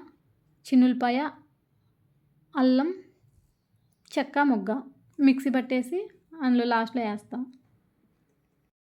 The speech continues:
అన్నట్లు ఒక విషయం చెప్పాలనుకుంటున్నా. మన పక్కన వాళ్ళని ఎవ్వరిని నమ్మొద్దండి.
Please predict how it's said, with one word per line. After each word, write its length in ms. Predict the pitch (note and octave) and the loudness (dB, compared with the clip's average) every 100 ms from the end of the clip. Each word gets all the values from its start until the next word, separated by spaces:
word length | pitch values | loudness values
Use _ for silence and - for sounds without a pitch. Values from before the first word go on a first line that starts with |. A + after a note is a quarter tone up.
| _ D4 | _ -2
అన్నట్లు 440 | C4 C4 C4 C#4 | 2 2 2 0
ఒక 280 | C4 B3+ C4 | 2 2 0
విషయం 340 | D4+ D4 B3+ | 0 4 4
చెప్పాలనుకుంటున్నా. 960 | A#3 A3+ A3+ A3 G#3+ A3+ G#3 G#3+ A#3 F#4 F#4+ _ _ _ _ | 4 0 -2 0 0 -2 0 -2 -2 -4 -10 _ _ _ _
మన 200 | B3+ C4+ | 4 4
పక్కన 400 | C4+ C4+ C4 C#4 | 2 -2 -2 2
వాళ్ళని 340 | C#4 C4 C4 B3+ | 2 4 4 2
ఎవ్వరిని 340 | A3+ B3 C4 | 2 2 4
నమ్మొద్దండి. 800 | B3 A3 A3 G#3+ G#3+ A3 A3 G3+ | 6 4 0 -2 -4 -4 -6 -10